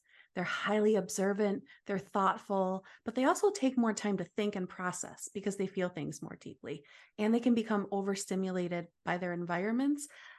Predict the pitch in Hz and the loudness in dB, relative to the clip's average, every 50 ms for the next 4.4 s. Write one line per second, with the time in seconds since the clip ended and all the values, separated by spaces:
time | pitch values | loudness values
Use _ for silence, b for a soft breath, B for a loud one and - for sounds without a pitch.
0 | B _ - 226 208 190 196 202 202 202 196 196 190 - 185 175 180 180 175 175 | B _ 0 2 4 4 4 2 0 0 -2 -2 0 0 0 0 0 0 0 -2
1 | 165 170 165 160 165 156 - - - - - - - 190 - - _ b b b | -2 -4 -4 -4 -6 -8 -8 -6 -8 -8 -8 -8 -10 -12 -14 -16 _ b b b
2 | b b b - - 214 220 220 220 233 226 214 208 208 208 220 233 262 262 262 | b b b 0 4 4 4 4 4 4 4 4 4 4 4 4 4 4 2 2
3 | 247 233 220 208 208 196 - - - 220 175 196 190 - 175 170 - 170 160 - | 2 2 4 4 4 2 0 0 -2 0 0 0 0 0 0 -2 -2 -4 -6 -6
4 | - - - 151 - - 302 311 | -8 -8 -8 -4 -2 -2 -2 -2